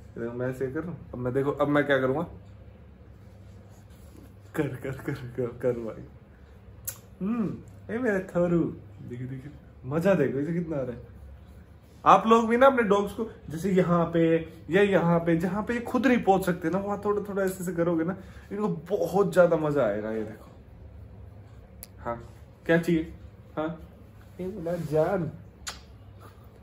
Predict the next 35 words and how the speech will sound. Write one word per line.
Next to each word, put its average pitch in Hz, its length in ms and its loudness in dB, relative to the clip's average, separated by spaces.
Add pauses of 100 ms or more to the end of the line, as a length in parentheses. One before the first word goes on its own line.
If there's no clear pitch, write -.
(100)
चलो 147 200 4
भाई, 143 140 6
मैं 170 120 6
नहा 160 220 8
लेता 151 300 4
हूँ, 185 200 2 (300)
कल 147 160 6
भी 156 120 6
ऐसे 151 160 2
कपड़ों 151 300 2
में 147 100 -2
था - 380 0 (200)
और 135 340 4 (720)
आज 147 300 8
मैं 156 180 4
दो 156 120 6
तीन 165 220 4
चीजें 165 640 4 (440)
नई 147 120 6
plan 147 360 4
कर 139 120 4
रहा 151 80 4
हूँ, 185 160 -4 (220)
तो 151 100 4
वो 156 200 6
आज 143 240 6
execute 139 420 2
करेंगे। 139 420 0 (340)
मैं 139 120 4
ना 170 100 8
एक 170 260 8
अपना 151 440 10
जैसे 151 280 4
ये, 147 80 4
अ, 131 580 0